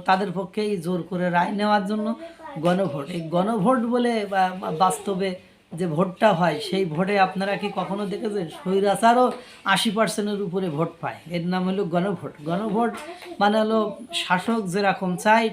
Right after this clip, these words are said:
ঠিক সেই ভোটের নামই গণভোট। মানে আমার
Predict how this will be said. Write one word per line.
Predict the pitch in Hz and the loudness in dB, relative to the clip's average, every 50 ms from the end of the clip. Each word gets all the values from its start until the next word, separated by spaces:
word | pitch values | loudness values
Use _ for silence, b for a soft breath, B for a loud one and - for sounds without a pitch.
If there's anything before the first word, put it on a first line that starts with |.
| - | -4
ঠিক | - - 214 - - - | -4 -4 -4 -4 -4 -8
সেই | 302 - - 196 208 | -8 -4 0 0 2
ভোটের | - - 277 - 233 214 | 2 0 -2 0 -2 0
নামই | 208 208 202 220 240 262 240 | 0 2 2 2 2 2 0
গণভোট। | 208 208 196 196 185 160 147 143 - - | 0 0 0 0 -2 -4 -6 -8 -8 -4
মানে | 185 185 190 | -2 0 2
আমার | 180 190 208 226 240 240 | 2 2 2 2 2 2